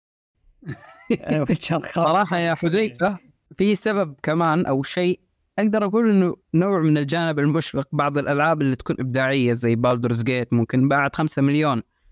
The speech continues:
Speaker 2: هيدس حصلت، ما أدري صراحة كم المبيعات، بس حصلت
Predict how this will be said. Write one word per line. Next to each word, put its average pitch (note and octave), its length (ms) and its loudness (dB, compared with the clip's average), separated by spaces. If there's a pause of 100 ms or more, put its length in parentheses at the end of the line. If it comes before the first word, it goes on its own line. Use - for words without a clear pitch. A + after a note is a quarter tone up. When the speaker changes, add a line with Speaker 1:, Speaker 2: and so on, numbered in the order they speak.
(340)
Speaker 2:
هيدس D#3 380 0
حصلت، C#3+ 380 -2 (180)
ما D#3 100 2
أدري C#3 160 -2
صراحة B2 340 -2
كم C3+ 60 0
المبيعات، B2+ 520 0
بس C3 140 -6
حصلت D3 300 -2